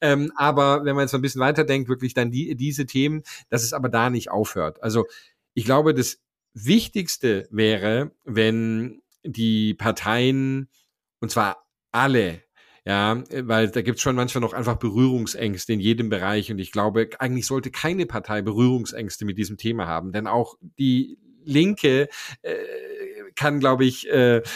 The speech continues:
äh, wie soll ich sagen, äh, ihr Klientel bei Selbstständigen finden, so wie die Grünen, so wie die C D U, die S P D und so weiter und so fort. Aber wir haben momentan noch zu sehr dieses Klienteldenken und ich finde, das ist sehr, sehr schade, weil es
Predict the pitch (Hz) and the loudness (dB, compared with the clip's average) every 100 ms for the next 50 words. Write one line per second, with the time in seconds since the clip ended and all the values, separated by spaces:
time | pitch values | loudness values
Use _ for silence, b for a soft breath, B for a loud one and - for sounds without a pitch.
0 | 147 - 135 123 117 127 127 127 120 120 | -8 2 2 4 4 4 4 4 2 2
1 | 123 123 170 151 151 196 208 151 113 156 | -2 -2 -2 -4 -4 -4 2 2 2 2
2 | 139 120 160 170 151 135 - 123 117 135 | 2 4 6 6 6 4 4 4 6 4
3 | 127 139 127 123 127 143 143 160 156 120 | 4 0 2 0 0 2 2 0 -2 2
4 | 131 131 123 120 123 156 156 139 123 123 | 4 4 2 0 4 4 4 0 2 2
5 | 120 117 - 135 131 120 135 147 135 120 | 2 0 0 2 2 0 0 -2 0 0
6 | 123 113 110 101 107 98 - 95 113 113 | 0 0 0 0 -4 -12 -6 0 2 0
7 | B B - 117 170 160 156 139 135 131 | B B 0 2 4 4 4 2 2 0
8 | - - 160 147 139 123 113 - - 131 | -2 0 2 4 2 0 -6 -8 -4 2
9 | 123 113 - 170 196 165 175 - 226 285 | 2 2 0 0 2 0 -2 -2 -4 -4
10 | - 120 135 - - 135 120 117 107 - | -6 -8 -8 -10 -2 0 0 -4 -6 -6
11 | 117 120 123 104 - 113 143 185 277 _ | 2 4 4 0 2 2 2 2 -2 _
12 | _ _ _ 117 127 127 - | _ _ _ 2 2 2 -4